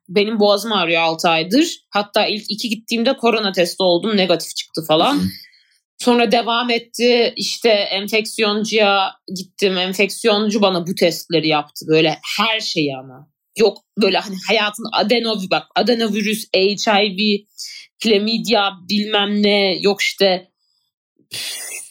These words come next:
Speaker 1: öpücük hastalığı falan her bir boka baktılar.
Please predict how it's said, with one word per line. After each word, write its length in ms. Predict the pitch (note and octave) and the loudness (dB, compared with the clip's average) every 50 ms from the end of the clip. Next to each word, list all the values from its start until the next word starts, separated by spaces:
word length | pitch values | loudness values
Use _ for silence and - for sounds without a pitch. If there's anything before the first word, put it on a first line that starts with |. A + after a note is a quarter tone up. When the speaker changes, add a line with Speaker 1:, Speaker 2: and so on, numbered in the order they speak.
| - - _ - F3+ F#3 - - - - _ _ _ _ - F2 - - | -20 -20 _ -2 -2 -2 -2 -2 -8 -20 _ _ _ _ -10 -10 -2 0
Speaker 1:
öpücük 400 | G3 G3 G3 A#3+ G3+ - A#3+ - | 0 0 2 0 -2 -2 -2 0
hastalığı 460 | A#3 A3 A3 - - A3+ F#3+ G#3 G#3 | -2 -2 0 0 0 2 2 0 -2
falan 280 | G3+ G3+ F#3+ F#3 F#3 F#3 | 0 0 0 0 0 -2
her 280 | F#3+ G#3 A#3 B3+ A#3 | -2 -2 -2 -4 -4
bir 100 | A3+ G#3 | -4 0
boka 260 | G#3 A3 A3+ A3 A3 G3+ | 0 0 2 2 2 2
baktılar. 580 | A3 G#3 - - - B3+ A3+ G#3+ B3 G4 A4+ | 0 0 -2 -4 -4 -2 0 0 0 0 -2